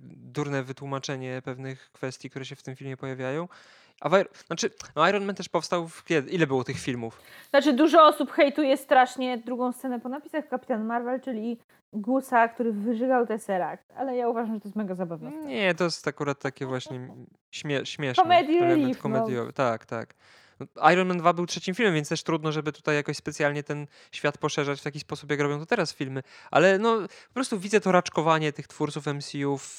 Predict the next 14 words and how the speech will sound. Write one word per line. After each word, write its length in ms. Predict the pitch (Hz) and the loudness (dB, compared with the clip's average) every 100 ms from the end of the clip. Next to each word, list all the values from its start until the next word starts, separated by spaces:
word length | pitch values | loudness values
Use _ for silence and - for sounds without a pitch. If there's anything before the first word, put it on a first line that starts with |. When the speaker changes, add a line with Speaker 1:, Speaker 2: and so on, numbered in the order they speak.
| - - - - - - | -16 -18 -20 -20 -20 -6
Speaker 1:
w 40 | |
tej 140 | 143 | -6
pierwszej 300 | 135 156 151 | -2 -2 -2
fazie 400 | 143 143 143 147 | 2 2 2 -2
i 140 | 131 123 | -4 -8
z 100 | - | -10
tego 180 | 131 131 | -10 -8
powodu 680 | 135 131 127 123 120 120 120 | -6 -6 -6 -6 -8 -10 -12
też 200 | 117 - | -12 -12
te 120 | 127 | -14
filmy 300 | - 123 127 | -14 -14 -10
nie 120 | 123 | -12
są 180 | 120 123 | -10 -10
jakieś, 480 | 120 123 120 - | -12 -14 -18 -20